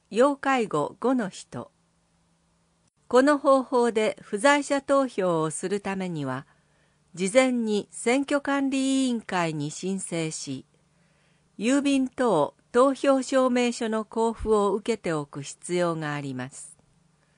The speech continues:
申請は随時受け付けていますので、該当される人は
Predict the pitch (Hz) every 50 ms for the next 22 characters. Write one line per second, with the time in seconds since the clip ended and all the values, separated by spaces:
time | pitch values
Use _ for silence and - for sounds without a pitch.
0 | _ _ _ _ _ - - - 247 262 269 269 - - 233 226 220 208 196 185
1 | 180 - - _ _ _ _ _ _ _ _ - 180 - 240 277 285 262 220 -
2 | 175 156 160 165 - 262 269 262 - - - 240 - - 180 170 165 160 156 165
3 | - - 147 143 139 139 131 139 127 - - _ _ _ _ _ _ _ _ _
4 | _ _ _ - - 208 240 247 240 - 254 247 247 - - 233 220 226 214 214
5 | 220 196 - - - 208 190 147 135 143